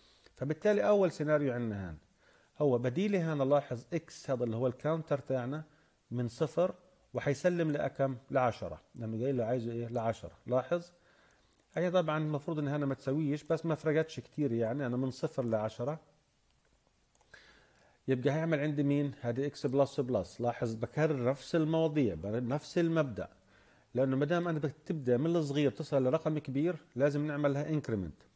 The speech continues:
طبعًا الجملة هذه خارج البادي تاعت الوايل. الحين طبعًا الجملة اللي حتنطبع هاي الجملة. طب هذه الجملة راح تنطبع أو الرقم اللي هو إكس، أنو هو الق-،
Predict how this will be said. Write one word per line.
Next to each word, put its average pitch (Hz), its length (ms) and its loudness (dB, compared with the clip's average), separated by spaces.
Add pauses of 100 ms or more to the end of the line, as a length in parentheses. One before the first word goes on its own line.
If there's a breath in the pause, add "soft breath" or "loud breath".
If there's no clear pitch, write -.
(520 soft breath)
طبعًا 127 240 0
الجملة 165 360 2
هذه 165 120 4
خارج 156 380 2
البادي 147 260 2
تاعت 147 280 0
الوايل. 147 340 6
الحين 139 220 -8
طبعًا 160 240 4
الجملة 185 300 2
اللي 214 120 4
حتنطبع 165 560 4
هاي 190 280 4
الجملة. 123 480 2
طب 117 120 2
هذه 202 160 2
الجملة 226 340 2
راح 220 120 4
تنطبع 185 520 2
أو 147 180 6
الرقم 143 480 0 (380 loud breath)
اللي 156 140 4
هو 185 180 6
إكس، 175 500 -2
أنو 156 200 0
هو 226 360 2 (140)
الق-، 135 360 -2